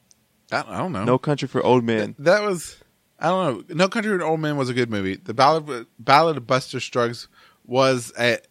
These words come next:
Speaker 1: it was an anthology that was really just an okay film,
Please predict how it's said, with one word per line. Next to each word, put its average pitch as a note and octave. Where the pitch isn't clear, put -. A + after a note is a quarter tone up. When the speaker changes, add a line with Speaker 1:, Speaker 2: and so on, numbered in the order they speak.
Speaker 1:
it C#3
was D3+
an D3
anthology E3
that D3
was D3+
really E3
just C#3
an A2+
okay A2
film, A2+